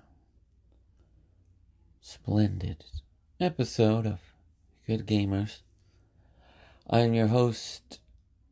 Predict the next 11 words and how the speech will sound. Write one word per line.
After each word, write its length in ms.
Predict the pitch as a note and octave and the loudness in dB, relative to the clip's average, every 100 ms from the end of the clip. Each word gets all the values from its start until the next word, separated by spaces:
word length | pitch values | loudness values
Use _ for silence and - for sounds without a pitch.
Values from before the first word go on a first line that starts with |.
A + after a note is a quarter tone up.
| _ | _
James 280 | F#2 F#2 - | -2 -2 -2
Smith, 420 | - B2+ C#3+ - _ _ _ _ _ _ _ _ _ - | -4 -2 -2 -6 _ _ _ _ _ _ _ _ _ -10
and, 380 | G#2+ G#2 G2+ G2+ | -6 -4 -6 -4
uh, 300 | G2 F#2+ F#2+ - _ _ _ _ _ _ _ _ _ _ _ _ _ _ _ _ _ - - | -2 0 -2 -6 _ _ _ _ _ _ _ _ _ _ _ _ _ _ _ _ _ -20 -4
with, 380 | A2 A2 - - - - - | 0 0 -4 -18 -18 -16 0
as 220 | A2+ A#2 | 2 6
always, 560 | B2 A2+ A2 A2+ B2+ D3+ - - _ _ _ - _ _ _ - - - - - | 6 6 6 4 2 -4 -10 -20 _ _ _ -20 _ _ _ -20 -20 -20 -16 -6
I'm 220 | G2+ F#2+ | -4 -2
joined 340 | G2+ F#2+ G2+ | 2 2 2
by 160 | G2 F2+ | 2 2
my 320 | F2+ E2+ F2+ | 2 0 -2